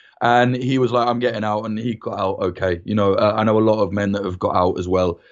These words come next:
Um, I, there has been footage of people getting turned back. You know, there's been awful, some really awful footage actually as well of, like, uh, Nigerian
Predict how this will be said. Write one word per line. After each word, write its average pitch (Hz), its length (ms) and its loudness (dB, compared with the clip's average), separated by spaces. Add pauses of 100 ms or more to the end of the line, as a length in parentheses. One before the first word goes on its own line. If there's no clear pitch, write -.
(140)
Um, 120 220 2
I, 123 100 4
there 139 180 4
has 139 140 2
been 117 220 -2
footage 117 320 -2
of 98 100 -8
people 101 240 -6
getting 101 240 -4
turned 98 300 -2
back. 95 260 -4
You 110 80 -2
know, 110 80 2
there's 117 140 2
been 131 140 2
awful, 135 340 2
some 135 180 -2
really 135 220 4
awful 113 400 2
footage 101 340 -6
actually 98 320 -6
as 95 120 -4
well 101 200 0
of, 95 100 -2
like, 98 320 -2
uh, 101 160 2
Nigerian 101 800 2